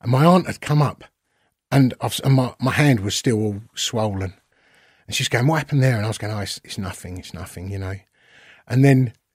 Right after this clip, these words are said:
just as we're talking, the ambulance is coming 'cause he was in, they took the guy to outside hospital. Um, and they brought him back a few days later, but they, the visits room was near the hospital. So the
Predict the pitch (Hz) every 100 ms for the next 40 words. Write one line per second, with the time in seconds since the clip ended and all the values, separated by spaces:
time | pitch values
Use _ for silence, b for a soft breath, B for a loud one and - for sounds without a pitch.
0 | _ _ - 214 196 - 160 - 180 110
1 | 110 139 190 160 120 113 101 - 107 101
2 | 113 139 127 117 117 110 120 - 175 110
3 | 131 117 - 120 113 - 107 - 117 -
4 | - 92 - _ b b b b b b
5 | _ 131 131 127 117 - 120 - 143 113
6 | 113 - 107 127 107 104 107 139 147 95
7 | 131 123 117 - _ _ _ _ - 120
8 | 131 170 104 85 104 107 113 110 120 139
9 | 123 104 - 131 - - 101 - b b
10 | b b - 120 117